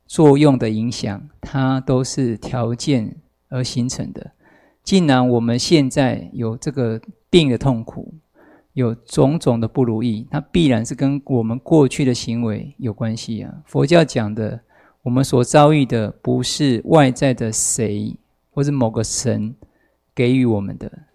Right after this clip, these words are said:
其实跟我们有密切关系。所以我们，当我们遭遇在这种很痛苦的这种阶段的时候，我们不要再起这种另外一种烦恼心。好，那你起这个所谓的不甘或者是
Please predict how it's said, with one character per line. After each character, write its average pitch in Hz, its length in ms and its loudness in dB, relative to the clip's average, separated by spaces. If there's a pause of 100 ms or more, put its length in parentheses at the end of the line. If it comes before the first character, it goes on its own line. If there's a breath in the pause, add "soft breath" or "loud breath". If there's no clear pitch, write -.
(140)
其 - 140 -6
实 135 160 -4
跟 151 140 2
我 147 40 6
们 117 240 0
有 110 80 -2
密 131 220 0
切 123 160 -4
关 113 260 -6
系。 110 300 -10 (400 soft breath)
所 - 140 -2
以 160 120 4
我 127 120 4
们， 123 280 0
当 156 240 4
我 135 80 4
们 117 400 -2
遭 147 340 4
遇 139 140 2
在 123 340 2 (140)
这 156 120 -2
种 127 160 2
很 113 220 -4
痛 143 240 0
苦 113 160 -4
的 104 160 -6
这 135 100 -6
种 113 200 -2
阶 135 240 2
段 131 180 2
的 117 80 0
时 - 160 -6
候， 120 140 0
我 117 80 -4
们 113 180 -4
不 - 160 -4
要 135 140 4
再 139 180 4
起 - 320 -6
这 131 140 -4
种 117 240 -2
另 143 120 0
外 139 120 2
一 - 20 0
种 117 160 -6
烦 120 240 -6
恼 110 160 -4
心。 113 380 -8 (720)
好， - 300 -12
那 151 200 0
你 135 120 2
起 - 180 -6
这 143 140 0
个 120 280 0
所 - 160 -4
谓 135 80 2
的 131 220 0
不 - 200 -10
甘 127 400 -2
或 135 200 -6
者 117 140 -4
是 123 340 -4